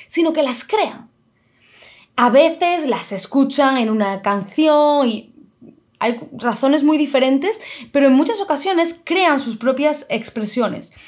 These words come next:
Y lo que está claro en este sentido de la nueva comunicación, podríamos llamarla así, la nueva comunicación que, que nos ha traído Internet, ocurre que nos estamos mezclando muchísimo. Entonces ahora mismo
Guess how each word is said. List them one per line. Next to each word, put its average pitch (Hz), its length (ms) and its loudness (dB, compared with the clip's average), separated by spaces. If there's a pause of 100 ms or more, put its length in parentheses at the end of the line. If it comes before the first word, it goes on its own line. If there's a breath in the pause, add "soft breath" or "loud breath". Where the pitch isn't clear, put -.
(220 loud breath)
Y 294 120 4
lo 277 100 4
que 269 80 -2
está 349 240 0
claro 381 500 0
en 226 200 0
este 254 200 0
sentido 302 440 0
de 269 80 4
la 226 160 2
nueva 277 500 6
comunicación, 240 720 2
podríamos 233 400 2
llamarla 226 320 2
así, 302 340 -4 (240 loud breath)
la 233 160 0
nueva 277 380 6
comunicación 240 720 2
que, 202 340 -4 (320 loud breath)
que 226 240 0
nos 214 240 0
ha 226 140 2
traído 254 480 2
Internet, 240 680 2 (340 loud breath)
ocurre 311 540 -2
que 339 360 -2 (800)
nos 285 220 2
estamos 311 340 0
mezclando 294 500 2
muchísimo. 208 760 0
Entonces 285 360 0
ahora 311 200 2
mismo 339 560 -2